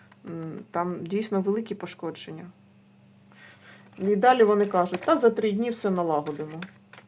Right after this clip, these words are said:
Давайте спитаємо: за три дні вони вс-, все можливо взагалі налагодити? Енергосистему в Україні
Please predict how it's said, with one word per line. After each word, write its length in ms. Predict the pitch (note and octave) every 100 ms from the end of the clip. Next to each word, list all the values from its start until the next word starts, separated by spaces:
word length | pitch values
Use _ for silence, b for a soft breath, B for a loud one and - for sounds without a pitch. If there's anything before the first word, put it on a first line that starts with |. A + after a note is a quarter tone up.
| _ - - - G#3
Давайте 380 | F#3+ F3+ F3 F3
спитаємо: 500 | - E3+ D#3+ D#3 D#3+
за 160 | G3+
три 240 | G3+ G#3 F#3+
дні 220 | F3 D#3+
вони 180 | D#3+ E3+
вс-, 440 | F3+ - - E3+ D#3+
все 380 | - G3+ F#3+ F#3 - F3
можливо 400 | F3+ G#3+ B3 F3+
взагалі 400 | F3+ F3 E3 D#3+
налагодити? 760 | E3 E3 D#3+ D#3 D#3+ - G3 - B B B B B -
Енергосистему 880 | F3 F3+ F#3+ F3+ F#3+ - E3+ E3 D#3+
в 100 | E3
Україні 560 | E3 E3 D#3+ D#3 D3+